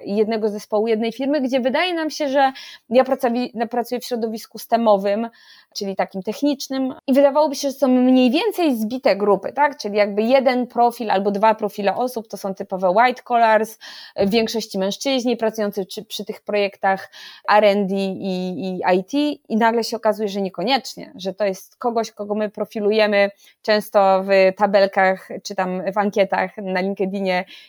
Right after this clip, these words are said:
jako jedną grupę ludzi, czy tam dwie ze względu na wiek. To jest ogrom indywidualnych jednostek, których, y, każda potrzeba jest inna, ale też ważna.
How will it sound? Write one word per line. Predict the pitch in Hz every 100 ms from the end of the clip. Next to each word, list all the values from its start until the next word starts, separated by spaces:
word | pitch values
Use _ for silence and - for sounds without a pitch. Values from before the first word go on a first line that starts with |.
| -
jako | 190 226
jedną | 247 233 214 208
grupę | 208 202 196
ludzi, | 202 185
czy | - -
tam | 202
dwie | 190 190 196 185
ze | 190 190
względu | 190 196 190 185
na | 180
wiek. | 180 202 254 - _ _ _
To | -
jest | 208 - -
ogrom | 226 226 226 208 208 214
indywidualnych | 220 202 196 202 202 196 196 190
jednostek, | 185 190 190 - 190 _
których, | _ 190 190 185 _
y, | - 185 -
każda | 226 208 202
potrzeba | 202 - 202 196
jest | 196
inna, | - 214 202
ale | 190 185
też | 185 180
ważna. | 160 160 - -